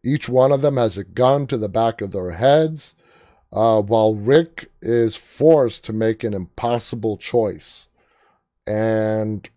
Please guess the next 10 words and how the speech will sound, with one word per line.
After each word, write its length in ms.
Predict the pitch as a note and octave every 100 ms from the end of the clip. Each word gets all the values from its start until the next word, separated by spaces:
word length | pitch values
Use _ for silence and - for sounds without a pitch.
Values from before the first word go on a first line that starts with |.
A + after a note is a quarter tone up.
| _ _ _ _ _ _ _ _ _ _ _ _
Negan 480 | G#2+ B2+ E3+ D#3 E3
is 140 | B2+ -
so 300 | - D3+ D#3+
smart, 600 | - D3 C3+ C3+ B2+ _ _
he 280 | - E3 F3
knew 380 | E3 D3+ D3
that 180 | B2+ G#2+
if 140 | G#2 -
he 100 | G#2
truly 680 | - D3+ D#3+ E3+ F3 E3